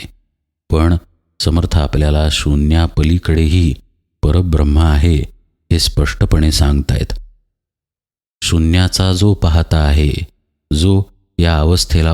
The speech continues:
ओळखतो, जाणतो, अनुभवतो, तो सुद्धा कालांतरानं लय होतो,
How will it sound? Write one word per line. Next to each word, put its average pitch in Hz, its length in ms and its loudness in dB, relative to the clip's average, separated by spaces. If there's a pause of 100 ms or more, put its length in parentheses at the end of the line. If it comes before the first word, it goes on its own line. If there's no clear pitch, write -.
ओळखतो, 82 580 0
जाणतो, 76 680 0
अनुभवतो, 80 800 0 (500)
तो 95 120 2
सुद्धा 80 440 0
कालांतरानं 76 880 0
लय 73 260 2
होतो, 76 540 0